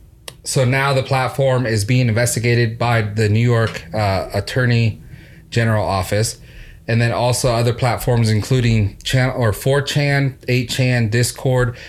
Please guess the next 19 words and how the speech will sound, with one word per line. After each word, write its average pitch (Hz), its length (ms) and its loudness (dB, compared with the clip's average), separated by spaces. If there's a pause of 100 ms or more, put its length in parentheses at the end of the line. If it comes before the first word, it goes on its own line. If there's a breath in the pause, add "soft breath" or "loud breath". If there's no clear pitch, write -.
(240 loud breath)
and 107 560 0
unnamed 117 640 2
others 101 440 0
will 101 140 2
be 101 340 0
investigated 92 840 -2 (460 loud breath)
for 110 180 0
the 101 80 0
role 95 560 0 (220)
played 98 560 -2
to 101 260 0 (100)
amplify 101 760 0
the 87 240 -2
attack, 80 420 -4
is 87 100 -4
what 87 140 -4
they're 73 140 -6
calling 76 380 -4
it. - 100 -12